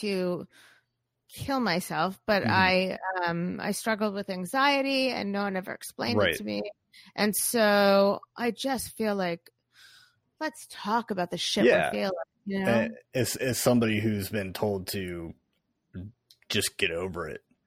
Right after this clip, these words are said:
Speaker 2: or, you know, just things like that so many times, I appreciate talking to you about it, certainly, and, and thank you,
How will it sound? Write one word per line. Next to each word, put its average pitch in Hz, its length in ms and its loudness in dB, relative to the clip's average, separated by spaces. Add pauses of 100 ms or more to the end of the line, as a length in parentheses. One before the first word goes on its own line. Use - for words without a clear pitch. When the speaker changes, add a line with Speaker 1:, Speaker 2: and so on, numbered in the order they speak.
(580)
Speaker 2:
or, 90 600 2
you 110 200 2
know, 92 200 0
just - 300 -2
things 175 240 4
like 110 140 4
that 95 180 2
so 98 100 -2
many 87 160 -2
times, 87 320 -2
I 98 60 6
appreciate 95 520 -2
talking 82 360 -4
to - 120 -8
you 80 60 -2
about 73 200 -6
it, - 120 -10
certainly, - 420 -8
and, 87 280 -8
and 90 240 -6 (100)
thank 107 300 2
you, - 200 -12